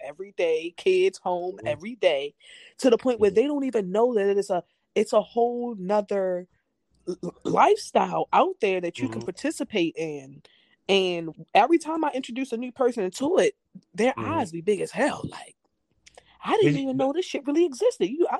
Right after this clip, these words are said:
Speaker 1: thought this stuff is the,
Speaker 2: But this what
Speaker 1: that
Speaker 2: I
Speaker 1: you only
Speaker 2: noticed,
Speaker 1: see
Speaker 2: though.
Speaker 1: on
Speaker 2: A lot of,
Speaker 1: T V."
Speaker 2: a lot of people, they're being there, like, and they're, they're in their first marriage or whatever, feel like they sexually suppressed. 'Cause it was funny, I talked to one girl, she liked sucking dick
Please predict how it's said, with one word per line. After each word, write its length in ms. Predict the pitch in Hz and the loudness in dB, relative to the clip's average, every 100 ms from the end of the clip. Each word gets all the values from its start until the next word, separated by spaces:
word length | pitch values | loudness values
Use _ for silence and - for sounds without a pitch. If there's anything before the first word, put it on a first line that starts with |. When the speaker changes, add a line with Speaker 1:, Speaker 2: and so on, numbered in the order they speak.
| - | 2
Speaker 1:
thought 260 | 262 - | 2 2
this 160 | - 392 | -4 0
stuff 240 | - 277 | 2 2
is 120 | 269 254 | 0 -4
the, 120 | - | -2
Speaker 2:
But 100 | 156 | 2
this 180 | 190 262 | 2 4
what 120 | 220 220 | 6 6
Speaker 1:
that 140 | 214 | 8
Speaker 2:
I 20 | |
Speaker 1:
you 60 | 190 | 8
only 120 | 185 151 | 6 4
Speaker 2:
noticed, 80 | - | 2
Speaker 1:
see 100 | - | 2
Speaker 2:
though. 80 | 320 | 2
Speaker 1:
on 80 | - | 6
Speaker 2:
A 20 | |
lot 100 | 185 185 | 8 10
of, 100 | - | 8
Speaker 1:
T 80 | 339 | 6
V." 220 | 294 151 _ _ _ - | -4 -14 _ _ _ -2
Speaker 2:
a 60 | 139 | 4
lot 240 | 175 180 | 6 4
of 120 | 151 | 2
people, 440 | 190 190 - 123 - _ _ 98 | -2 -2 -4 -10 -12 _ _ -4
they're 280 | 147 165 139 | 0 2 0
being 320 | 117 151 143 | 0 2 2
there, 200 | 131 131 117 | 4 4 4
like, 220 | 123 113 | 2 2
and 100 | 117 | 2
they're, 160 | 127 117 | 2 2
they're 180 | 117 139 | 4 4
in 60 | 120 | 4
their 120 | 107 | 0
first 300 | - 131 123 | 0 0 0
marriage 320 | 117 120 110 | 2 2 2
or 40 | 101 | 0
whatever, 400 | 120 123 110 98 - _ _ _ | 2 2 2 -2 -10 _ _ _
feel 100 | 196 | 6
like 100 | 180 | 6
they 80 | 151 | 4
sexually 460 | - 170 135 143 120 | 4 2 2 -2 -2
suppressed. 720 | 110 95 175 120 - - _ - | -6 -2 0 0 -2 -16 _ 4
'Cause 120 | 180 | 6
it 40 | 170 | 8
was 140 | 156 | 6
funny, 180 | 185 180 | 4 2
I 60 | 147 | 4
talked 220 | 165 139 | 2 2
to 60 | |
one 220 | 135 180 156 | 0 0 2
girl, 120 | 151 | -2
she 140 | - - _ - - _ _ _ _ | -2 -14 _ -20 -20 _ _ _ _
liked 140 | 160 139 | -6 -2
sucking 340 | 170 143 131 | -2 -2 -4
dick 260 | 117 131 - | -2 -2 -4